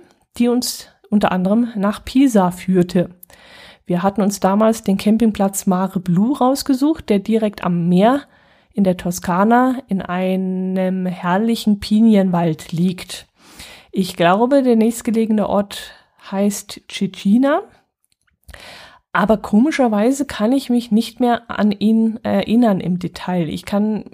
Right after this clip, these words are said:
mich zum Beispiel nicht daran erinnern, wo wir damals unsere Lebensmittel eingekauft haben, die wir vor Ort frisch benötigten. Also so Sachen wie Salat und so.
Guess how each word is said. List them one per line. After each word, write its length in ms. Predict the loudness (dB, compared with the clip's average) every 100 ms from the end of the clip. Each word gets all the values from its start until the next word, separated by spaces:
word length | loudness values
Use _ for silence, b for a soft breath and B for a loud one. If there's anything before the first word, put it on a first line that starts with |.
| _
mich 360 | -4 -4 -4 -4
zum 80 |
Beispiel 280 | -2 0 2
nicht 200 | 2 2
daran 260 | 2 2 2
erinnern, 540 | 0 0 2 2 0 B B B B
wo 160 | -2 2
wir 120 | 2
damals 460 | 2 2 2 0 -2
unsere 300 | -4 -2 -2
Lebensmittel 540 | 0 0 0 -2 -2
eingekauft 600 | -2 -2 -2 0 -2 -2
haben, 460 | -2 0 0 -4 -6 b b _ -4
die 120 | 0
wir 220 | 2 0
vor 240 | -2 -4
Ort 360 | -2 -2 -6 -20 _ _ _
frisch 440 | -4 0 0 0
benötigten. 720 | 2 4 4 2 0 4 4 2 B B -6
Also 240 | -2 0
so 160 | 0 0
Sachen 260 | 0 0
wie 80 | -4
Salat 420 | -2 -2 -2 -2
und 140 | 0 0
so. 320 | 2 2 0